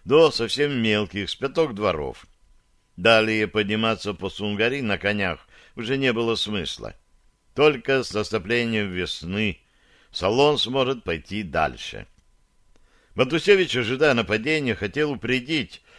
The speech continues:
их появление сожжением редких маньчжурских застав и разгромом лояльных им поселений.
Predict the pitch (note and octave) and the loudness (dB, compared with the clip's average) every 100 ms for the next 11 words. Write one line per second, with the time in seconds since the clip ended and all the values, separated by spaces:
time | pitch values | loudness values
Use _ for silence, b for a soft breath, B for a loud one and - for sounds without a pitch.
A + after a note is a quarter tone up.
0 | b A2 G2+ - G#2 G#2+ B2 B2+ A#2 G#2 | b -4 -2 0 2 2 2 2 0 -2
1 | - G2+ F#2+ G#2 D3+ C#3+ B2+ A2 b b | -2 -2 -2 0 -2 0 -2 -4 b b
2 | b - C#3+ D#3+ D3+ C#3+ A2+ A#2 F2+ C#3+ | b -2 0 -2 -2 -2 0 -2 -2 -6
3 | B2+ - B2+ G#2+ A#2 - D3 G#2+ - - | -8 -8 -6 -2 -4 0 0 0 -2 -20
4 | _ _ _ - C3 A#2+ G#2+ G#2 E2+ A2 | _ _ _ -4 -2 0 0 -2 -2 0
5 | B2 C3+ C#3+ A#2+ A2+ G#2+ G2 G2 G2 G2 | 2 0 -2 -2 0 2 2 0 -4 -6
6 | A2+ B2+ - E3+ C#3+ D2 | -6 -6 -4 -2 -2 -4